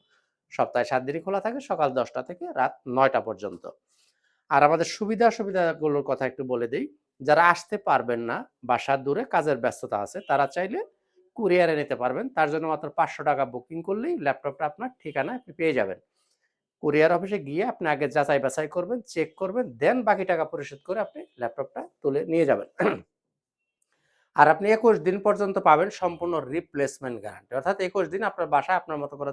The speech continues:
চালাবেন, দেখবেন। আল্লাহ না করুন, কোনো সমস্যা যদি বের হয়, আপনি এসে চেঞ্জ করে নেবেন। এছাড়া লাইফ টাইম আপনি পাবেন ফ্রি সার্ভিস। এছাড়াও তিন দিনের জন্য পাবেন আপনি মাইন্ড চেঞ্জ অফার, অর্থাৎ একটা ল্যাপটপ কেনার পরে যদি আপনার কোনো কারণে ভালো না লাগে, আপনি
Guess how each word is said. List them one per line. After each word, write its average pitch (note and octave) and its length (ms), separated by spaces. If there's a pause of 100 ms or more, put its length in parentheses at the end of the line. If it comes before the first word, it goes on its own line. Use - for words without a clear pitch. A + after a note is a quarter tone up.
চালাবেন, C#3 380 (100)
দেখবেন। C3+ 380 (540)
আল্লাহ C#3+ 260
না C#3+ 120
করুন, F3 240
কোনো E3 300
সমস্যা D3+ 520
যদি F3+ 220
বের D#3 220
হয়, B3+ 200
আপনি - 280
এসে E3+ 240
চেঞ্জ D#3+ 240
করে A2 200
নেবেন। F2+ 240 (400)
এছাড়া G3 320
লাইফ E3 380
টাইম G3+ 200
আপনি F#3 260
পাবেন E3 300 (220)
ফ্রি G#3+ 220
সার্ভিস। A2+ 520 (720)
এছাড়াও G3+ 380 (120)
তিন G#3+ 160 (100)
দিনের G#3 260
জন্য A3 240
পাবেন G#3+ 300
আপনি A3 200 (140)
মাইন্ড E3+ 300
চেঞ্জ D3 220
অফার, G#2 260
অর্থাৎ E3 260
একটা E3 200
ল্যাপটপ D#3+ 360
কেনার F3+ 280
পরে F3 220
যদি F3+ 140
আপনার D#3+ 200
কোনো E3+ 200
কারণে E3+ 300
ভালো C3+ 300
না E3 160
লাগে, C3+ 220
আপনি D#3+ 180